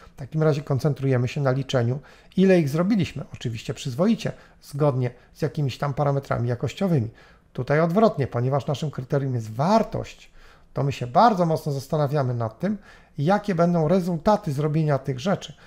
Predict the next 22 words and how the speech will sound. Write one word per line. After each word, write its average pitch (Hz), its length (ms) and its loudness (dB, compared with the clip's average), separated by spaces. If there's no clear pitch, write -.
Czy 160 100 -2
one 156 160 2
rzeczywiście 143 540 -6
będą 123 280 -4
użytkowane, 123 640 -4
czy 269 140 0
rzeczywiście 175 540 -2
będą 139 320 0
przynosić 165 640 0
wartość 131 640 -2
tym, 143 220 -2
którzy 139 360 -6
będą 117 440 -2
je 120 240 -2
użytkować. 131 680 0
I 208 260 0
druga 240 280 4
sprawa 131 340 0
jest 117 140 -4
taka, 135 340 -6
że 127 200 -2
pat-, 170 340 2